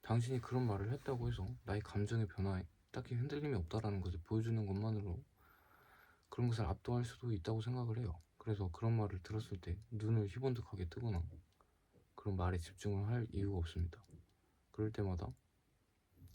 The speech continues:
주위로 시선을 돌리세요. 내 주변에 지금 어떤 물건들이 있고 어떤 공기가 느껴지고 그런 것들에 집중을 하다 보면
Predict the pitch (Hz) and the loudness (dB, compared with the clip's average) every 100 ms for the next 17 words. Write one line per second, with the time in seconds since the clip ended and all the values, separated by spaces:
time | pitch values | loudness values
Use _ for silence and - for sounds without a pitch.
0 | - _ _ - 117 113 110 - 143 131 | -20 _ _ 0 2 4 0 -2 -2 -2
1 | 113 92 90 82 80 _ _ _ _ _ | 0 0 -2 -4 -12 _ _ _ _ _
2 | _ _ - _ - _ _ _ _ 95 | _ _ -20 _ -20 _ _ _ _ -2
3 | 85 - 104 87 92 87 - 120 101 101 | -2 0 0 0 -2 -2 2 2 2 0
4 | 107 101 90 87 - 120 - - - 110 | 0 0 -2 -4 -6 -10 -10 -10 -4 -2
5 | 95 101 95 95 85 - 87 80 - - | 0 0 0 -2 -4 -6 -6 -6 -12 -18
6 | _ _ _ _ _ _ _ _ _ _ | _ _ _ _ _ _ _ _ _ _
7 | _ _ _ _ _ _ 107 107 107 - | _ _ _ _ _ _ 2 2 2 -2
8 | 85 - - 120 117 127 127 110 110 104 | -2 -4 0 2 4 2 -2 0 0 0
9 | 135 | -4